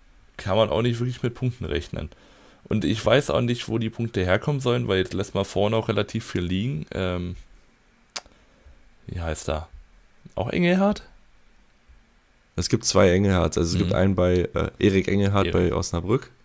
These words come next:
Speaker 2: und Yannick bei Düsseldorf.
Speaker 1: Genau, und
Speaker 2: Das habe ich extra nachgeguckt.
Speaker 1: und Erik Engelhardt hat in dem Spiel vor allem, ich glaub, zwei bis drei Großchancen liegen lassen.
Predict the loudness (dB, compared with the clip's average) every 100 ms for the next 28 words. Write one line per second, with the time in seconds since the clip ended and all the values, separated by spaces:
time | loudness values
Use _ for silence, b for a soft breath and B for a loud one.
0 | _ _ -6 0 0 2 2 2 0 0
1 | 0 0 0 -2 0 0 0 0 0 0
2 | -4 -4 -4 0 0 0 2 2 0 -2
3 | -4 -4 -2 0 0 0 0 0 2 4
4 | 2 0 -8 -8 -14 -20 -20 -20 -10 -2
5 | 2 4 4 2 0 2 4 4 2 -2
6 | -4 -4 2 4 4 2 0 0 2 0
7 | 0 -2 -2 -2 -2 -2 -2 -4 -4 -8